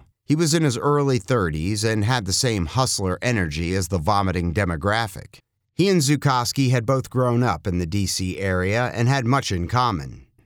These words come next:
Richards' father was a local D J, and he and Zukoski had done some shows together in Maryland in the nineteen eighties. When he and Paul finished chatting, he called his father and a few minutes later came bounding back over to us.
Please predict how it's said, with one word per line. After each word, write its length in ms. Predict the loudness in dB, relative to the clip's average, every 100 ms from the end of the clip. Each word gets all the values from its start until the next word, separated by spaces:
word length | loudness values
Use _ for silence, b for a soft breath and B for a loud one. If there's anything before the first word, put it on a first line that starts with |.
| 0
Richards' 520 | 0 2 2 2 0
father 480 | 2 2 4 4 2
was 180 | 2
a 60 | 2
local 380 | 2 2 2 0
D 280 | 2 2 2
J, 420 | 0 2 2 2
and 120 | 4
he 160 | 4 4
and 120 | 2
Zukoski 840 | 0 0 2 2 2 -2 0 2
had 100 | 2
done 220 | 2 2
some 200 | 2 2
shows 460 | 0 2 2 2 0
together 460 | 0 0 2 2 2
in 140 | 2
Maryland 600 | 2 2 0 0 0 0
in 80 | 2
the 80 | 2
nineteen 520 | 0 -2 -4 0 2
eighties. 640 | 2 0 -6 -8 -8 -8 -14 b
When 120 | 0 2
he 160 | 4
and 120 | 2
Paul 360 | 2 2 2 0
finished 420 | -2 -2 -2 -2
chatting, 500 | 0 0 0 0 -2
he 120 | -2
called 280 | 0 0 0
his 140 | -2 -2
father 460 | 0 2 2 0
and 100 | 0
a 60 | -2
few 180 | 0 2
minutes 300 | 2 0 0
later 420 | 0 0 0 -2 B B -2
came 340 | 0 2 0
bounding 480 | 0 0 0 0 0
back 280 | 0 0 0
over 280 | 0 -2 -6
to 160 | -8
us. 360 | -10 -10 -10